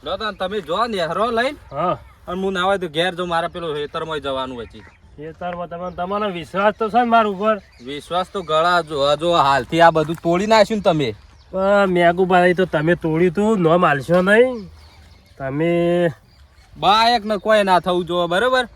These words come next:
Speaker 1: હું તમારા ભરોસે આલું, હું ના હોય તો ખેતરમાં જઈ તો આવું.
Speaker 2: મારું બધું બાઇક મારે લાવવું પડશે. બાઇક નહીં ને તને જો ક્યારે બાઇક આલતા નહીં, કગરી કગરીને બાઇક લેવું પડે છે.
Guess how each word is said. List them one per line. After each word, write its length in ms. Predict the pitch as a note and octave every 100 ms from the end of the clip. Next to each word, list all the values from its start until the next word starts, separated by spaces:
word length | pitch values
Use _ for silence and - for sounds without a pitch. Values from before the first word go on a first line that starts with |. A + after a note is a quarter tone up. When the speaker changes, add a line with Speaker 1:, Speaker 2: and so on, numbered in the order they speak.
| C#3
Speaker 1:
હું 120 | F3+
તમારા 360 | F3+ F3+ G3
ભરોસે 400 | E3+ E3 F#3 F3
આલું, 440 | F#3 G3 A#3+ G#3+ G3+ - - -
હું 140 | D#3+
ના 100 | F3
હોય 160 | F3+ F#3+
તો 120 | F#3+
ખેતરમાં 440 | F#3 D#3+ F3+ F3+ E3+
જઈ 160 | E3+
તો 120 | E3 D#3+
આવું. 220 | A#2+ G#2+ G2 - - - - - - -
Speaker 2:
મારું 300 | C#3 F#3 G#3
બધું 220 | G#3 G3
બાઇક 300 | C#3+ D3+ F3
મારે 260 | D3+ B2+ D#3
લાવવું 400 | A#2+ A2+ C3 A#2+
પડશે. 400 | B2 A#2+ A#2 A#2
બાઇક 440 | C3 C#3 E3+ F#3+
નહીં 260 | F#3 G3 G3
ને 40 |
તને 380 | D3+ A#2 B2 D#3+ F3+ F#3 D#3
જો 200 | E3+ A3+
ક્યારે 320 | G3+ E3+ G3 G3 - - _ -
બાઇક 320 | C3 C#3+ D#3+
આલતા 340 | D3 C3 D#3 D3
નહીં, 540 | D3+ C#3 A3 B3 F3 - _ - - - - -
કગરી 320 | E3 D#3+ F#3+ F#3+
કગરીને 360 | F3+ F3+ F3+
બાઇક 220 | E3 D#3+
લેવું 300 | D3+ C#3+ C#3+ B2+
પડે 220 | B2+ A#2+
છે. 120 | G#2+